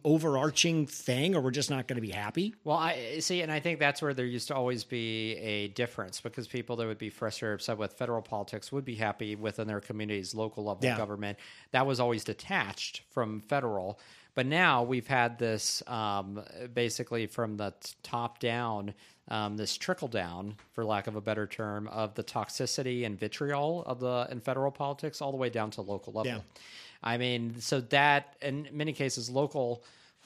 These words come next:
Speaker 2: politics resembles national and federal. Um, and this started before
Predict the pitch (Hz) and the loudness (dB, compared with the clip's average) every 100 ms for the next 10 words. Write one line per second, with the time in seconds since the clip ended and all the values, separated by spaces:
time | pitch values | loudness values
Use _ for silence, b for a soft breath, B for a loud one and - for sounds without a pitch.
0 | - 135 117 - 113 - 113 110 107 107 | 2 4 4 2 -2 -2 -2 0 -2 -4
1 | 98 151 170 - 104 101 - 175 - - | -4 0 0 0 -4 -8 -2 0 0 -8
2 | - B B B - 117 110 110 123 - | -16 B B B -6 -2 0 -2 -6 -6
3 | 151 147 160 151 - 143 151 160 120 117 | -2 2 4 4 4 4 4 4 0 0
4 | 110 - 135 139 131 123 | -4 -2 2 4 4 2